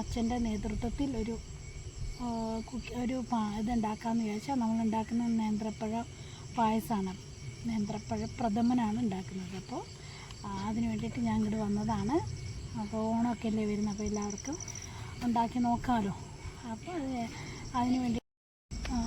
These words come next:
അപ്പോൾ അങ്ങനെ നമുക്കുണ്ടല്ലോ വീഡിയോയിലേക്ക്, ആ, കിടക്കാം.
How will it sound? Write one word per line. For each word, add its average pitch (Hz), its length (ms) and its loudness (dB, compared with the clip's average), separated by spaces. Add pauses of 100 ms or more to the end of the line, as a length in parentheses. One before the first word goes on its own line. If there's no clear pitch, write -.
(140)
അപ്പോൾ 233 240 12
അങ്ങനെ 320 240 10 (140)
നമുക്കുണ്ടല്ലോ 285 560 6 (120)
വീഡിയോയിലേക്ക്, 247 600 2 (260)
ആ, 226 40 -4 (360)
കിടക്കാം. 240 360 -2